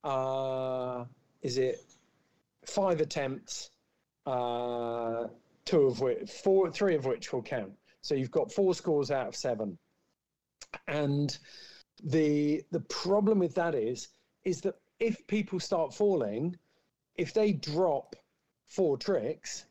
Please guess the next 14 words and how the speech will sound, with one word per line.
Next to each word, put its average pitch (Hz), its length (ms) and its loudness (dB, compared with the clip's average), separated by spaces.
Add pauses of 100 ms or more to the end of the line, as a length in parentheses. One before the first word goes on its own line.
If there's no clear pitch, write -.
(200)
they're 175 100 0
not 190 200 -2
getting 165 360 0
anything. 165 680 0 (220)
Or 147 120 4
if 147 80 0
they 170 140 0
drop 165 260 0
three 196 460 2
in 151 160 2
the, 139 340 0 (200)
um, 131 500 -2
single 151 380 2
trick, 120 540 0